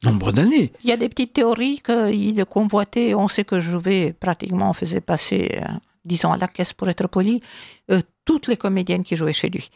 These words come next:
Speaker 2: Et j'ai eu même des confidences de, de comédiennes qui l'ont vraiment aimé jusqu'à la fin de leur vie, mais qui m'ont dit ça.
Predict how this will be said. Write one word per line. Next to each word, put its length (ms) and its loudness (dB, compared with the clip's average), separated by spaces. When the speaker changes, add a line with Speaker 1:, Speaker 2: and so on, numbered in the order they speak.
Speaker 2:
Et 80 4
j'ai 160 0
eu 60 0
même 160 0
des 100 2
confidences 720 0
de, 520 0
de 100 -2
comédiennes 460 2
qui 140 -4
l'ont 160 0
vraiment 540 0
aimé 400 2
jusqu'à 320 -6
la 100 2
fin 160 -2
de 80 2
leur 100 2
vie, 200 -2
mais 100 -4
qui 140 -2
m'ont 160 4
dit 120 0
ça. 180 -2